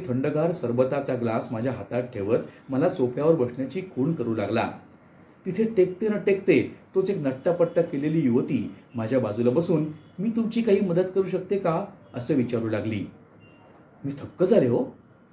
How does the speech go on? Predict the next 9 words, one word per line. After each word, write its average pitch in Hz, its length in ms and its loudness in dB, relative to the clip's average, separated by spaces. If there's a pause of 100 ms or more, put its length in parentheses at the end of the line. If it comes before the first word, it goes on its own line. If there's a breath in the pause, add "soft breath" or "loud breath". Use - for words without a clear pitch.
(220)
आपण 147 220 0
बँकेत 117 520 -2
आलो 180 180 4
आहोत 190 280 4 (880)
की 233 80 -4
कुठे? 170 560 0 (380)
कारण 196 260 4
आत 120 160 -2 (120)
शिरताना 151 480 2